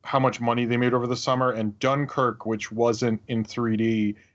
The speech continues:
is doing, like, insane amounts of money in imax. And they're saying, like, audiences prefer, uh, movies in two D than three D. And I think that's also because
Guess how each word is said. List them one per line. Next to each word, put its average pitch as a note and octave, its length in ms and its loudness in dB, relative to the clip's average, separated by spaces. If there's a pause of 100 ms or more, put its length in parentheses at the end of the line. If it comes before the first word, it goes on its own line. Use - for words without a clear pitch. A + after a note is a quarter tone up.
is A2+ 160 -2
doing, A#2+ 260 2
like, G#2+ 280 0
insane A#2 540 0
amounts A2 360 0
of A2+ 60 -2
money A2 320 2
in G2+ 60 -2
imax. G#2+ 760 2 (480)
And B2 160 0
they're B2 120 4
saying, A#2+ 300 2
like, G#2+ 260 2
audiences A#2+ 540 -2
prefer, B2+ 960 0 (480)
uh, A2+ 380 2 (680)
movies B2+ 440 0
in A#2+ 100 0
two C3+ 220 0
D A#2+ 160 2
than G#2+ 180 2
three C#3 260 0
D. F#2+ 280 -2 (160)
And A#2+ 400 0
I C#3+ 100 2
think F3+ 200 0
that's E3 160 0
also C3+ 260 2
because A#2 540 0